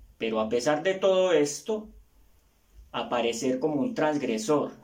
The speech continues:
delante de la ley de Dios. Entonces esto es lo que vamos a mirar. El segundo punto es entender cuál es el plan de Dios para resolver ese problema. Si no es suficiente con que yo crea en Dios,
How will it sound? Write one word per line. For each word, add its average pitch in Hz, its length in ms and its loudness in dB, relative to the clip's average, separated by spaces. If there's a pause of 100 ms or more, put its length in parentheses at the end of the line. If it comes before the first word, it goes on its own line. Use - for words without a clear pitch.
(100)
delante 117 520 -4
de 135 100 -2
la 117 160 -2
ley 113 180 -2
de 131 140 -2
Dios. 185 480 -6 (1080)
Entonces 208 380 -2
esto 208 220 -4
es 196 60 -2
lo 196 120 -2
que 175 80 -2
vamos 170 280 0
a 170 100 0
mirar. - 500 -4 (640)
El 127 120 -4
segundo 196 440 2
punto 226 400 2
es 185 240 -2
entender 196 800 0
cuál 208 300 0
es 190 140 -2
el 170 100 -4
plan 175 260 -4
de 170 120 0
Dios 165 180 -2
para 156 280 2
resolver 117 480 -4
ese 131 200 -2
problema. - 580 -10 (380)
Si 151 160 0
no 180 160 4
es 220 140 4
suficiente 180 640 0
con 160 220 0
que 147 120 4
yo 147 160 0
crea 175 320 0
en 165 60 -4
Dios, 135 500 0